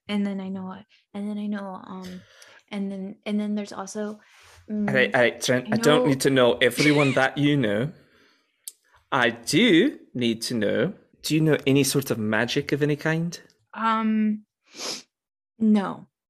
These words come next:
Speaker 2: All right, noted. Uh, well, in that case, uh, Trent, I,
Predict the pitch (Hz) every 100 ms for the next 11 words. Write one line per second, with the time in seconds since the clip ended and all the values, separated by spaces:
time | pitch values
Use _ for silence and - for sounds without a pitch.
0 | - - 127 104 - - _ _ _ _
1 | - 123 120 113 110 - - - _ -
2 | 131 120 - 139 139 135 165 - _ -
3 | - 131 131 143 - 117 165 - - -
4 | _ _ _ - 127 - - 175 185 -
5 | - - 147 151 156 185